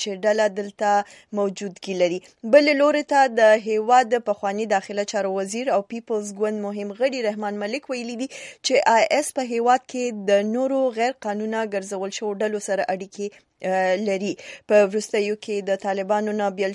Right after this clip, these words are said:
شوې یوې ډلې د داعش وسلوالې ډلې سره د وفادارۍ غږ کړی و. بل خوا د پاکستان او افغانستان لپاره د امریکا ځانګړي استازي، اه،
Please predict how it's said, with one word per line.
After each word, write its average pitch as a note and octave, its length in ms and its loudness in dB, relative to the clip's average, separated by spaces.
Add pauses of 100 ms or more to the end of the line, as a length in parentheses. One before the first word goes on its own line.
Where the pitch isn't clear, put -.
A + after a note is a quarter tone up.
شوې A3+ 280 -4 (140)
یوې F#3+ 200 -2 (100)
ډلې B3 240 0 (100)
د - 20 0 (140)
داعش G3+ 440 0
وسلوالې G#3 720 0
ډلې G#3 180 -2
سره G3+ 300 0 (240)
د F#3+ 100 -2 (160)
وفادارۍ G3+ 600 2 (340)
غږ G#3+ 160 0 (160)
کړی E3+ 180 -2
و. D#3 100 -2 (800)
بل D#4+ 120 4
خوا E4 120 4
د D#4 140 4
پاکستان D4 460 0
او D#4+ 80 -2
افغانستان C#4+ 520 -2
لپاره C4+ 320 0
د B3 80 -2 (140)
امریکا A3 400 -4 (280)
ځانګړي G3+ 560 -2
استازي، A3+ 600 -2 (180)
اه، F#3 180 -4